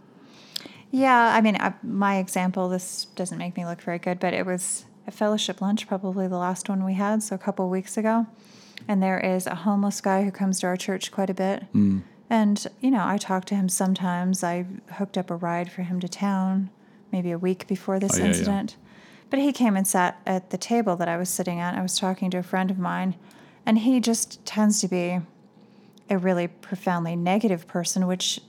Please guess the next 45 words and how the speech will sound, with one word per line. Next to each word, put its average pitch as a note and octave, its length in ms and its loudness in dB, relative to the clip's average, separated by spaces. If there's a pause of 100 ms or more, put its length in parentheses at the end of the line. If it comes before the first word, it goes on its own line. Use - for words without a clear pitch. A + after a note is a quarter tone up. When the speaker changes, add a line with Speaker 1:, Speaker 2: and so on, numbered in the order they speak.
(180)
Speaker 1:
you G3+ 100 0
know, E3 120 -2
I E3 100 -2
say F3 240 -2
that E3+ 160 0
and - 80 -2
then F3 80 -4
I F3 60 -4
think, F3 220 -6
"Well, E3+ 160 -4
yes, - 440 -8
Becky, F3 320 -8
you G3 180 -6
would F#3 140 -8
probably F3+ 420 -8
be F3+ 140 -6
negative F3+ 540 -8
too A#3+ 240 0
if G#3 120 -4
you F3+ 100 -4
were F3 80 -6
living F3+ 280 -4
on F#3 80 -4
the F#3 80 -4
street, - 460 -6 (480)
et F#3+ 140 -2
cetera." F#3 520 -2 (600)
But B3 200 6
I G#3+ 80 6
just G#3+ 260 2
didn't F#3 220 0
feel F3+ 220 -2
like E3+ 160 -4 (160)
dealing F3+ 600 2
with F#3+ 180 -2
him F#3 260 2
because F#3+ 280 0 (140)
it's G#3 240 0
not G#3 180 0
just F#3+ 220 -2
that F3+ 100 -6
he's F3+ 220 -2
negative, F3+ 480 0
but E3+ 100 -6
he F3+ 200 -2